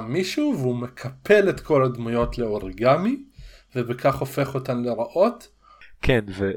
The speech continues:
Speaker 2: והעובדה שעיסות נייר הם הרעים, אה, הגדולים,
Speaker 1: אהה.
Speaker 2: אה,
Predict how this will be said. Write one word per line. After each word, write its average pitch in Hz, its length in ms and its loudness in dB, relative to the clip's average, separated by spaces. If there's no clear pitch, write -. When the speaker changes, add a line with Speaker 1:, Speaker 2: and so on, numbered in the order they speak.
Speaker 2:
והעובדה 98 400 4
שעיסות - 760 -2
נייר 120 480 -4
הם 104 160 -2
הרעים, 113 640 -2
אה, 104 120 -4
הגדולים, 110 540 -4
Speaker 1:
אהה. 139 320 2
Speaker 2:
אה, 98 260 -8